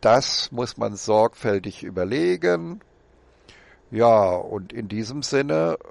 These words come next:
äh, sozusagen können wir s-, zusammenfassen,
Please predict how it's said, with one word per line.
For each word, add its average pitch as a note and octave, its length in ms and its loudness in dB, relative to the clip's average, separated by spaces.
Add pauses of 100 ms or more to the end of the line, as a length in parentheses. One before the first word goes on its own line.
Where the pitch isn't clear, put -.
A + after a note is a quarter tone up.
(120)
äh, C#3 720 -4
sozusagen A#2+ 1040 -4 (1000)
können B2 280 -2
wir A#2 120 4
s-, - 140 -8 (120)
zusammenfassen, D3+ 1080 -2